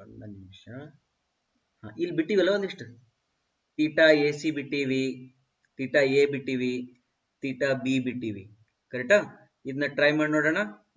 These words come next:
ನಮ್ಮ ಈ ಮೆಥಡ್ಲೆ. Because ಈಸಿ ಐತಲ್ಲ, ಅದು ಅವ ಮಾಡಿದ್ದಿಲ್ಲ, ಆ ನೋಟ್ಸ್ ಒಳಗೆ ಮಾಡಿದ್ದಿಲ್ಲ, ನಾವು ಟ್ರೈ ಮಾಡೋಣ.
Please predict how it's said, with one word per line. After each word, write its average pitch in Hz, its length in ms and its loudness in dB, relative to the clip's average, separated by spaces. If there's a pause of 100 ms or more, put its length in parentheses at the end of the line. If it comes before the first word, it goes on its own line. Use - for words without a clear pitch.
(120)
ನಮ್ಮ 131 220 0
ಈ 131 120 0
ಮೆಥಡ್ಲೆ. 135 380 -4 (1400)
Because 139 260 -2 (100)
ಈಸಿ 160 220 0
ಐತಲ್ಲ, 156 240 -2 (840)
ಅದು 135 160 -2
ಅವ 139 80 2 (120)
ಮಾಡಿದ್ದಿಲ್ಲ, 147 400 -2 (480)
ಆ 120 160 -8
ನೋಟ್ಸ್ 135 240 -6
ಒಳಗೆ 135 200 -2
ಮಾಡಿದ್ದಿಲ್ಲ, 127 340 -4 (580)
ನಾವು 123 200 -6
ಟ್ರೈ 117 240 -4
ಮಾಡೋಣ. 95 240 -10